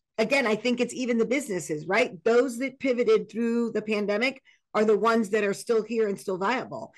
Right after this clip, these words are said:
And so, no, I think that that is a mistake that many nonprofits make, is that they don't run it like a business.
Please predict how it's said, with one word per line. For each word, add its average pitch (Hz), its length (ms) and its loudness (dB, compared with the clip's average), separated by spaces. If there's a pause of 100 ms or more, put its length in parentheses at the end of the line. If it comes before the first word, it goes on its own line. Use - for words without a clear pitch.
(220)
And 226 160 6
so, 233 200 8
no, 208 380 4 (200)
I 240 200 6
think 240 240 2
that 214 140 0
that 220 120 4
is 208 160 2
a 208 60 0
mistake 196 480 -2
that 208 160 -2
many 220 340 2
nonprofits 196 760 -4
make, 214 260 0
is 165 120 -6
that 196 160 -2
they 190 120 4
don't 220 420 2
run 175 160 -2
it - 120 -8
like 160 200 -6
a 156 40 -6
business. 151 520 -2